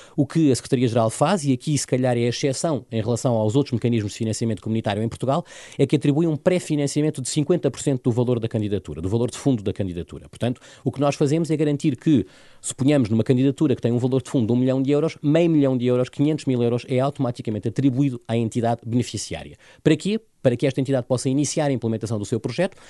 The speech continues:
E porquê? Porque sabemos que muitas vezes são entidades com alguma fragilidade do ponto de vista da sua estrutura administrativa e até financeira.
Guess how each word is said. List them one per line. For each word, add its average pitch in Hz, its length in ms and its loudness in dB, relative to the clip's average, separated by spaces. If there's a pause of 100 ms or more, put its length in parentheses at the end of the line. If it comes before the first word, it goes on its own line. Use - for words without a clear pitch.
(180)
E 160 80 0
porquê? 190 380 -2
Porque - 200 -6
sabemos 180 300 0
que - 60 -14
muitas 147 200 -2
vezes 139 160 0
são 143 120 -4
entidades 135 360 -4
com 123 160 0
alguma 127 360 -2
fragilidade 123 600 0
do 110 60 -6
ponto 110 140 -4
de 123 60 -8
vista 113 100 -10
da 113 80 -2
sua 120 140 -2
estrutura 117 340 -4
administrativa 117 560 -2
e 117 60 0
até 113 180 -2
financeira. 82 560 -6